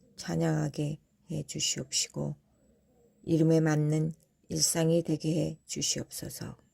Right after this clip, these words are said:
오늘도 눈동자같이 지켜주실 예수님의 이름으로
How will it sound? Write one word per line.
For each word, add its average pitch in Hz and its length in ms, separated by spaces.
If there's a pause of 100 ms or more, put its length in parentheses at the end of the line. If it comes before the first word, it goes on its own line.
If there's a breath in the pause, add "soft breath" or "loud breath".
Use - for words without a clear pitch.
(1200 loud breath)
오늘도 165 480
눈동자같이 165 1160
지켜주실 151 840 (920)
예수님의 156 580
이름으로 147 520